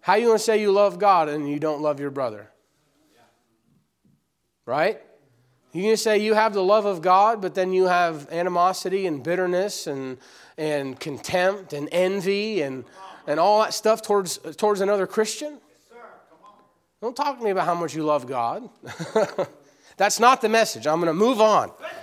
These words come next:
Amen. "For we have great joy." Now, I like this about Philemon here.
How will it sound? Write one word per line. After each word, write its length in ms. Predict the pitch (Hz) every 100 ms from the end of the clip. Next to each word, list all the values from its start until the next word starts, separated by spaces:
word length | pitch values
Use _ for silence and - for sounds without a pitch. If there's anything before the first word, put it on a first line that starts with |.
| - - -
Amen. 500 | 196 247 226 135 -
"For 380 | - - 220 220
we 160 | 285
have 320 | 285 285 254 165
great 360 | 220 311 277
joy." 560 | 202 269 311 196 120 - - _ _ _ _
Now, 160 | 190 240
I 40 |
like 240 | 277 311 254
this 200 | 208 196
about 300 | 180 170 -
Philemon 560 | 185 180 202 196 139
here. 300 | 104 101 -